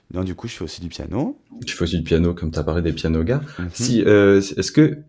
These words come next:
Speaker 2: il y a un autre instrument, du coup, que t'aimerais, euh, expérimenter, euh, voir, euh, vraiment t'entraîner, développer une vraie, euh, des vraies compétences dessus ?
Speaker 1: Euh, je pense que ce serait, euh, le ukulélé, tiens. Le ukulélé, ça pourrait être pas mal.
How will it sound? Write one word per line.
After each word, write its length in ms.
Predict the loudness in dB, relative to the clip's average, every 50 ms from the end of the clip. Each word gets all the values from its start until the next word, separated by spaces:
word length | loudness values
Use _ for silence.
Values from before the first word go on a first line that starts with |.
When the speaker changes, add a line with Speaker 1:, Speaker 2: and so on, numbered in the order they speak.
| _ _ _
Speaker 2:
il 100 | -2 0
y 60 | 2 4
a 40 |
un 280 | 4 4 4 4 2 2
autre 240 | 0 0 -2 -2 -6
instrument, 400 | -6 -6 -4 -2 0 0 2 2
du 100 | 0 -2
coup, 140 | -2 -2 -2
que 100 | 0 -2
t'aimerais, 500 | -2 0 0 0 0 0 0 0 0 -2
euh, 840 | -4 -6 -8 -10 -12 -14 _ _ _ _ -20 -20 _ _ _ -10 -8
expérimenter, 800 | -6 -8 -6 0 0 2 2 4 2 2 -2 0 0 0 0 0
euh, 160 | 0 0 -2
voir, 340 | -2 0 2 2 2 2 0
euh, 480 | -2 -2 -4 -4 -6 -6 -6 -8 -8 -8
vraiment 300 | -8 -4 -2 0 0 0 0
t'entraîner, 460 | 0 -2 -2 0 -2 -2 0 0 0
développer 320 | -2 -2 -2 -2 -2 -2
une 120 | -2 -2 -2
vraie, 200 | -2 -4 -4 -4
euh, 140 | -4 -4 -6 -8 -6
des 100 | -6 -4
vraies 180 | 0 0 0 0
compétences 440 | 0 -2 -2 -4 -2 -2 -4 -2 -2
dessus ? 220 | -6 -8 -8 -6
Speaker 1:
Euh, 1200 | -4 -2 0 0 0 0 -2 -2 -2 -2 -2 -2 -4 -4 -4 -4 -4 -4 -6 -6 -6 -8 -8 -10 -10 -12
je 100 | -14 -16
pense 260 | _ -8 -8 -8 -8 -10
que 100 | -12 -12
ce 160 | -10 -10 -12
serait, 380 | -12 -12 -14 -10 -6 -4 -4 -4
euh, 640 | -4 -4 -6 -6 -8 -8 -10 -10 -12 -12 -12 -14 -14 -16 -18 -20 _ _ _ _ _ _ _ _ _ -20 _ _ -20 _ _ _ _ _ _ _ _ _
le 120 | -4 -2
ukulélé, 640 | -2 -2 -4 -6 -4 -2 -2 0 0 0 -2 -4 -4
tiens. 280 | -8 -12 -12 -12 -12 -12 -16 -20 -20 _ _ _ _ _ _
Le 80 | -14 -12 -12
ukulélé, 360 | -12 -14 -12 -12 -10 -10 -10
ça 120 | -12 -12 -18
pourrait 180 | -12 -12 -12
être 80 | -12 -8
pas 100 | -6 -4 -2
mal. 220 | -2 -2 -2 -4